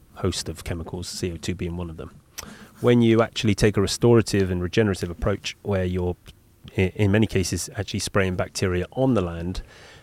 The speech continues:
and you're not tilling so deeply, and you're using what's called cover crops, so there's always roots in the si-, in the soil. Uh, maybe you're using grazing as well. That causes a net sequestration. And the, uh,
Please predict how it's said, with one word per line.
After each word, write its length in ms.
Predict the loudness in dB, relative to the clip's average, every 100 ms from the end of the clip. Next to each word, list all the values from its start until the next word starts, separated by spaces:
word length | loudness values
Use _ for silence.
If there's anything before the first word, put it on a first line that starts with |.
| -20 0
and 340 | 4 6 6
you're 180 | 6 4
not 100 | 2 4
tilling 420 | 6 6 4 0 -8
so 200 | -10 -8
deeply, 640 | -4 -4 -2 2 4 4 0 -4
and 200 | -2 0
you're 160 | 0 -2
using 360 | -4 -6 -6 -8
what's 140 | -10
called 220 | -10 -6
cover 280 | 4 6 6
crops, 440 | 4 2 2 -2 -10
so 240 | -8 -8
there's 220 | -6 0
always 220 | 0 0 4
roots 360 | 2 2 -6
in 120 | -6
the 60 | -6
si-, 260 | -6 -6 -2
in 240 | 0 0
the 40 | 0 4
soil. 320 | 6 6 4 -4 -20 -20 -20 -20 -16 -4
Uh, 180 | -2
maybe 280 | 4 4 4
you're 160 | 4 2 2 0
using 460 | -2 -4 -4 -8 -12 -2
grazing 520 | 2 4 4 2 2
as 140 | 0
well. 240 | 0 0 0 _ _
That 220 | 0 0
causes 360 | 2 2 2 0
a 60 | 0
net 260 | -2 -6
sequestration. 760 | -12 -8 -8 -8 -8 -10 -10 -14 -18 _ -20 -20 -20 -20 0
And 260 | 4 4
the, 340 | 4 4 2 -2 _ -2
uh, 140 | 0